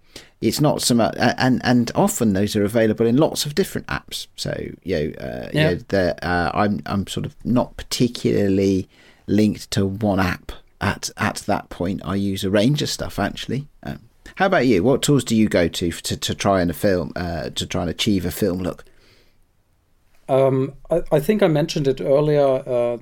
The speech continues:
Speaker 2: on the, on the, on the second episode. I, uh, resort to D X, D X O software.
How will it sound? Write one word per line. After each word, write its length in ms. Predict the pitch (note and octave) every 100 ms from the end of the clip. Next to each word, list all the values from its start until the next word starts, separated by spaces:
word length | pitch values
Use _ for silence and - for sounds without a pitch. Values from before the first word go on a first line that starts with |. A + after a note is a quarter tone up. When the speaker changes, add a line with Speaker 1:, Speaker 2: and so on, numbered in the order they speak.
| C#3+
Speaker 2:
on 160 | A#2 A#2
the, 100 | A#2+
on 100 | A#2
the, 300 | A#2 A2 -
on 80 | A2+
the 40 |
second 320 | A2+ A#2+ A#2 A#2
episode. 480 | A2+ - - B2
I, 400 | B2 A#2+ A#2+ - - - -
uh, 120 | B2 A2+
resort 540 | A#2+ A#2 B2+ C3 C3
to 600 | - B2+ B2 B2 B2+ C3+ C3
D 240 | C#3 C#3
X, 180 | C3+ -
D 200 | C#3+ C3
X 140 | C3+
O 160 | D#3 C#3+
software. 600 | D3+ E3 - D#3+ D#3+ F#3+